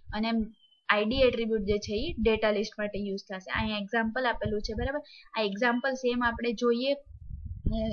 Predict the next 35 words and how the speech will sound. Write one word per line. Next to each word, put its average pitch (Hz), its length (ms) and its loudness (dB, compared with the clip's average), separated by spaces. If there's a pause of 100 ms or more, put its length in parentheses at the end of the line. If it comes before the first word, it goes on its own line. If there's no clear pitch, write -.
(220)
આપણે 226 200 2
program 240 460 4
કરીને 220 340 2
જોઈએ 214 360 2
એટલે 214 180 -2
તમને 214 300 -2
ખ્યાલ - 480 -8
આવી 190 180 -4
જશે. 196 340 -4
ઓકે? 339 280 -8 (840)
ઓકે, 262 200 -8
આ 220 200 4
રીતે 254 200 -2
આપણે 247 260 0
લેવાનું 254 440 2
છે 254 120 -2
input 233 600 0
ટાઇ-, 214 320 -2
input 233 360 0
list 262 280 -2
લેવાનું 220 340 -2
છે. 240 100 -6
આપણે 220 220 -2
શું 254 160 -8
કીધું? 233 220 -2
list 240 320 -4
attribute 240 420 -2
જે 240 140 0
છે, 247 120 -2
એ 240 60 0
શું 269 160 -6
બતાવે 220 400 -4
છે? 262 200 -6
input 247 400 0
element. 214 500 -2